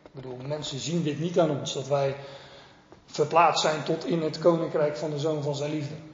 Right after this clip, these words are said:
Ze kunnen het hooguit horen, hè, als we daar getuigenis van geven, maar je kan dat niet zien, hè, want, want hij is verborgen in dat ware heiligdom. Dus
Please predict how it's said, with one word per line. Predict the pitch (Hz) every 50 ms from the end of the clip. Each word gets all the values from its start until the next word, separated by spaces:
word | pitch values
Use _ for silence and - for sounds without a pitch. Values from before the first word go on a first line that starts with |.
| - - - _ _ - - -
Ze | - - -
kunnen | - 120 117 117
het | 117 117
hooguit | 120 123 123 131 127
horen, | 120 139 165 175 165 143 - -
hè, | - -
als | 139 127
we | 123 123
daar | 123 127 123 127
getuigenis | - 135 - 175 175 180 156 151 135 135
van | - 139 127
geven, | - 123 117 107 107 - 127
maar | 127 131 135
je | 139 139 - - -
kan | - 160 135
dat | 139 139 135
niet | 165 147 -
zien, | - 226 185 151 131 127
hè, | - - -
want, | - 143 147 233
want | 165 151 - - - - - - - - - - - - - - - - - - - -
hij | - 127 143 185 214 202 170 180 214 262
is | 269 -
verborgen | - - 170 143 156 160 156 151 160 170
in | - -
dat | 147 147 135
ware | 135 147 135 131 135
heiligdom. | 123 120 135 135 131 131 127 127 123 127 165 220 - - - - - - - _ _ _ _ _ _ _ _ _ _ _ _ - _ _ _ - _ _ _ _ _ _ _ _ _ _ - - - - - -
Dus | - 135 120 113 - - -